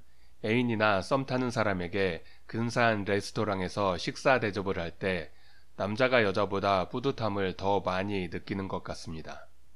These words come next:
여자의 최소 필수 부모 투자가 남자보다 무지막지하게 더 크고 인류가 일부 다처제 사회에서 오랜 기간 진화했기 때문에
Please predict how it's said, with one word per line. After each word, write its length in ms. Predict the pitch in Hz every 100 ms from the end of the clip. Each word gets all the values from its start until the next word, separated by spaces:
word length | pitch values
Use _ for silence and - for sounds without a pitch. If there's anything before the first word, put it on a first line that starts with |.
| - - - - - - - - - - - 117
여자의 680 | 110 117 120 120 123 104
최소 420 | - 139 135 151 147
필수 440 | 135 117 123 107
부모 280 | 107 104 101
투자가 640 | - 107 92 104 95 85 92
남자보다 580 | 95 98 104 104 101
무지막지하게 920 | 90 95 107 107 104 - 104 95 98 95
더 260 | 98 85
크고 540 | - 117 107 98 80 - - - - - - -
인류가 600 | 113 120 117 113 113 95
일부 400 | 101 110 117 113
다처제 480 | 101 98 113 107 101
사회에서 580 | 110 101 98 92 104 92
오랜 400 | 92 101 107 104
기간 420 | 101 98 92 85
진화했기 600 | - 98 98 92 92 -
때문에 560 | 87 82 90 90 78